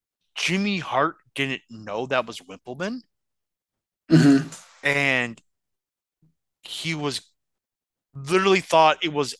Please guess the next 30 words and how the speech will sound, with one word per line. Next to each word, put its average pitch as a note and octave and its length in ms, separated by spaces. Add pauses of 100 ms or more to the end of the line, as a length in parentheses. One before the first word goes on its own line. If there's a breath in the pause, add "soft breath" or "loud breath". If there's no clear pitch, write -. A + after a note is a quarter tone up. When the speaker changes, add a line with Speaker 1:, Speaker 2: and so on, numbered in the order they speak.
(120)
Speaker 1:
legit D#3 600
cameraman. A#2 920 (480)
Speaker 2:
<sighs> - 100 (680 loud breath)
Speaker 1:
So C#3+ 300
that's C#3 260
why C#3+ 160
he C#3 140
was C3+ 180
trying E3 640
to C#3+ 200
pull D#3+ 360
him C3 240
down. B2 600 (1500)
And A#2 420
Whippleman D3 540
kicked - 280
him B2 160
off C#3 520
and C3+ 120
was A#2+ 140
like, A#2+ 240
"It's C#3+ 160
Harvey." G3+ 720 (300)
Or D3+ 120
he D3 40
goes, D3 220
"It's C3+ 180
Bruno. F3 480
It's A#2 120
Bruno." F#3 580